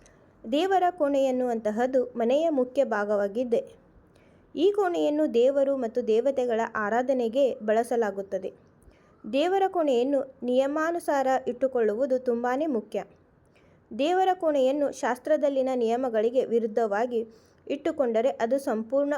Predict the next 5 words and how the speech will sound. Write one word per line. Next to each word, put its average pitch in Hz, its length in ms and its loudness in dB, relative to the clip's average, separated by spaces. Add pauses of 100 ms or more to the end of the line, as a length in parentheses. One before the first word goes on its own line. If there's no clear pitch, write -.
(140)
ಕುಟುಂಬದ 254 460 0 (100)
ಮೇಲೆ 226 300 2 (260)
ಋಣಾತ್ಮಕ 277 720 -2
ಪರಿಣಾಮವನ್ನುಂಟು 240 1080 -2
ಮಾಡುತ್ತದೆ. 240 520 -2